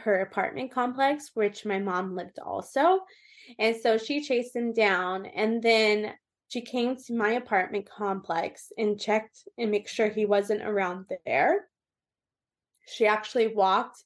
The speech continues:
by my apartment door, didn't hear anything. I had work at seven A M, so I was asleep. And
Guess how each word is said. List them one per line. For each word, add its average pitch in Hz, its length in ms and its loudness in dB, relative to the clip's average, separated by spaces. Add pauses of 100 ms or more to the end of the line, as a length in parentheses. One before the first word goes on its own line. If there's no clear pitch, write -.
(520)
by 233 160 0
my 226 180 0
apartment - 560 -4
door, 277 340 0 (840)
didn't 214 340 -2
hear 254 140 2
anything. 254 680 0 (180)
I 196 140 2
had 202 280 -2
work 196 220 -2
at 185 240 0
seven 190 320 -4
A 190 180 -6
M, 240 300 0
so 196 500 0
I 190 200 -2
was 196 320 -4 (160)
asleep. 294 560 -2 (880)
And 220 640 2